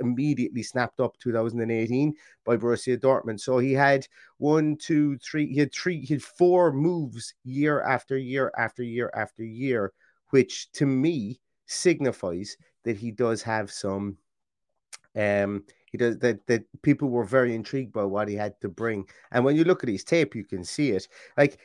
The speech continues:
he's listed it as anywhere from being six foot to six foot two, and I think he's more on the six foot two side of things.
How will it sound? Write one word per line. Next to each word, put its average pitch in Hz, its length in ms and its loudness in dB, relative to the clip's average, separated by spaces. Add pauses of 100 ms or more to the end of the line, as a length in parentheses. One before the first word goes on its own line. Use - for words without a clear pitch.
(140)
he's 165 240 -4
listed 180 360 -2
it 160 120 0
as 147 100 -4
anywhere 151 400 2
from 127 220 -2
being 123 240 0
six - 340 -4
foot 151 280 -2
to - 100 -10
six - 240 -4
foot 113 240 -4
two, 160 220 0
and 135 80 0
I 135 100 2
think 143 180 -4
he's 123 140 -4
more 123 200 0
on 120 80 -2
the 117 60 -8
six - 220 -10
foot 139 240 -8
two 143 180 -4
side 131 280 -2
of 131 60 -6
things. 139 300 -4